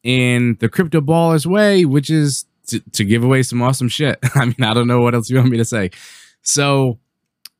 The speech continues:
we are hosting a three-day giveaway. I know the name probably could use a little more workshopping, but it's straight to the point. It's a giveaway. Uh, it's gonna be a three-day giveaway. Each individual day will have its own giveaway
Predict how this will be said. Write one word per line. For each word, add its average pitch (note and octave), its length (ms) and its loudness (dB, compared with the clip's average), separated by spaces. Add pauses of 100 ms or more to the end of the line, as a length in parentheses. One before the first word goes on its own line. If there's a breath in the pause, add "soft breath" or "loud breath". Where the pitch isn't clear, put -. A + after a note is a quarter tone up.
we E3 220 4
are F#3 80 2
hosting D#3+ 480 2
a A#2 160 2
three-day D#3+ 840 2
giveaway. G#2+ 520 -2
I A2+ 160 0
know D3 300 2
the G#2+ 120 0
name B2 280 2
probably F3+ 340 0
could F3 180 -2
use E3 220 2
a D3 60 0
little D3 200 2
more D3 220 2
workshopping, C3+ 960 -2 (220 loud breath)
but D#3 100 0
it's D3+ 100 2
straight F3 200 -2
to D#3 80 -6
the C#3 80 -4
point. G#2 260 -4 (240)
It's G#2+ 160 -2
a A2+ 60 0
giveaway. C#3+ 600 0 (400)
Uh, A2+ 140 0
it's G#2+ 160 -2
gonna C3+ 140 0
be A#2+ 100 0
a G#2+ 60 -2
three-day C3+ 340 0
giveaway. A2+ 680 0 (200)
Each B2+ 320 0
individual A2+ 520 0
day A2 280 0
will F#2+ 140 -4
have G#2+ 220 -2
its G2 140 -6
own G#2 160 0
giveaway A#2+ 420 0